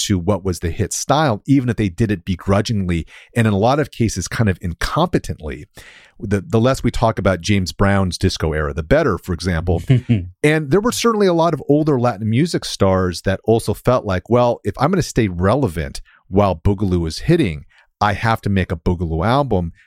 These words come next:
Speaker 1: but I'm not gonna have fun doing it. I'm gonna
Speaker 2: <laughs>
Speaker 1: talk shit about this afterwards, years later,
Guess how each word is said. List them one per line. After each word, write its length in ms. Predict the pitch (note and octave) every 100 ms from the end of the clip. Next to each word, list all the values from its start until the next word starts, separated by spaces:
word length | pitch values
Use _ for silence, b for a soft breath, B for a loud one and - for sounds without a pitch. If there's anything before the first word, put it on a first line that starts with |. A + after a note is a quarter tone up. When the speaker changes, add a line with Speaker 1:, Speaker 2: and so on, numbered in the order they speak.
| b
Speaker 1:
but 300 | F#2+ G#2+ G2+ _
I'm 220 | G#2+ G#2
not 200 | G2 A2+
gonna 120 | C#3 A#2
have 160 | G#2+
fun 300 | - G2+ F2+
doing 320 | F#2 D#2+ D2+
it. 180 | D2+ E2 -
I'm 140 | F#2+
gonna 200 | G2 - D#3
Speaker 2:
<laughs> 340 | D#3 - -
Speaker 1:
talk 260 | - B2+ -
shit 260 | - G3+
about 300 | G#3 G2+ E2+
this 200 | - F2+ -
afterwards, 800 | B2 E3+ - F#2 E2 D2+ D2+ -
years 260 | F2+ E2
later, 440 | A#2 E3 D#3+ F2+